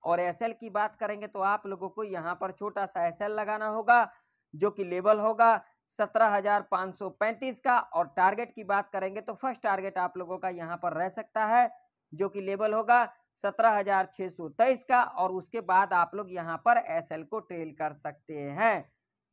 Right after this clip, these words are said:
दोस्तों, आशा करता हूँ बैंक निफ्टी और निफ्टी की सारे लेवल आप लोगों को समझ में आ गई होगी। आप लोग अपने चार्ट के ऊपर ये सारे लेवल मार्क कर लें, ताकि कल के दिन आप लोगों को कामकाज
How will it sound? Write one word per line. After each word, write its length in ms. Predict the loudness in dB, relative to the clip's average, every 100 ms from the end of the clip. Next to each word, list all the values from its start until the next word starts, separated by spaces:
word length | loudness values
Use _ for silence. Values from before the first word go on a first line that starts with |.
| 0
दोस्तों, 520 | 2 2 4 4 4 -2 _ 0
आशा 280 | 0 2 0
करता 300 | 2 2 2
हूँ 220 | -2 -2
बैंक 280 | -2 -2 -6
निफ्टी 340 | -10 -10 -6 -2
और 120 | -2
निफ्टी 300 | -4 -10 -12
की 140 | -12 -10
सारे 340 | -4 -4 -4
लेवल 300 | -8 -4 0
आप 220 | 0 -2
लोगों 220 | -8 -8 -10
को 120 | -12
समझ 360 | -12 -14 -12 -12
में 180 | -12 -8
आ 200 | -4 -2
गई 180 | 2
होगी। 320 | 0 0 -6 -12 _ _ _
आप 300 | 2 2 2
लोग 180 | 0 2
अपने 260 | 2 -2 -6
चार्ट 300 | -2 -2 -2
के 100 | -8
ऊपर 220 | -6 -6
ये 120 | -8
सारे 300 | -4 -4 -4
लेवल 280 | -6 -6 -6
मार्क 260 | -2 -4 -2
कर 160 | -6
लें, 140 | -6 -8
ताकि 320 | -6 -6 -8
कल 180 | -8 -8
के 140 | -8 -12
दिन 200 | -10 -8
आप 200 | -8 -8
लोगों 220 | -10 -8
को 120 | -10
कामकाज 600 | -6 -8 -6 0 2 2